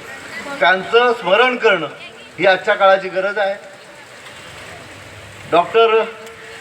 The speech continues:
बाबासाहेब आंबेडकरांनी ज्यावेळी घटना लिहिली असेल,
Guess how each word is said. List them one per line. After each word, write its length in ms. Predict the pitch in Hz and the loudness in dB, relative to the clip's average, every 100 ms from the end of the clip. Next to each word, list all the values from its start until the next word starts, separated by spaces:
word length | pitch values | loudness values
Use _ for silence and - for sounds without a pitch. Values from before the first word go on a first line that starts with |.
| - - - - | -18 -18 -16 -4
बाबासाहेब 500 | - 170 220 226 226 | 0 4 4 4 4
आंबेडकरांनी 580 | 208 196 220 220 220 226 | 2 2 0 0 -2 -4
ज्यावेळी 320 | 214 202 214 | 2 2 4
घटना 340 | 175 165 196 208 | 0 -2 0 0
लिहिली 280 | 160 175 226 | 0 2 2
असेल, 320 | 196 160 | 0 -4